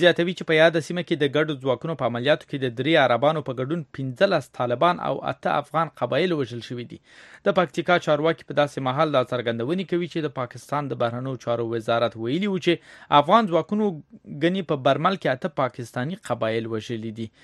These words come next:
د پکتیکا امنیه قومندان مل پاسوال غلام سخي روغ لیونی، نن د نهي یا سه شنبې په ورځ امریکا غږ ته وویل چې یاد قبایل د ډیورن له کرښې درې کیلومتره د افغانستان په خاوره کې دننه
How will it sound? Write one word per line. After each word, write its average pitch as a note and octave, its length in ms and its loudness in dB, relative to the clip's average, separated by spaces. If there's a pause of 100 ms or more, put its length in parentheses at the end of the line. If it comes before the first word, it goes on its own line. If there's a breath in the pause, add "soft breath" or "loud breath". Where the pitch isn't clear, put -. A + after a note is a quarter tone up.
(240 soft breath)
د B2 180 -4
پکتیکا C3+ 520 0 (120)
امنیه B2 500 -4
قومندان B2+ 560 0
مل D#3+ 240 2
پاسوال C#3 400 0
غلام A#2+ 320 0
سخي E3 320 -4 (420 soft breath)
روغ D3+ 340 4
لیونی، C3+ 400 0 (720 soft breath)
نن D#3 320 2 (220)
د C#3 120 6 (300)
نهي D#3+ 240 2
یا D3+ 180 4
سه E3 180 -4
شنبې C#3+ 300 -4
په C#3 80 2
ورځ C3+ 220 4
امریکا B2+ 360 0
غږ C3+ 240 0
ته B2+ 120 -2
وویل D3+ 280 0 (140)
چې - 580 -4
یاد D#3+ 240 8
قبایل C#3+ 260 0
د B2+ 140 -2
ډیورن C3 320 0
له B2+ 140 -4
کرښې B2+ 320 -6
درې F3+ 260 0
کیلومتره B2+ 500 -2
د A2+ 140 2
افغانستان A#2+ 420 -2
په - 80 -8
خاوره B2 240 -2
کې A#2+ 160 -4
دننه D3+ 340 2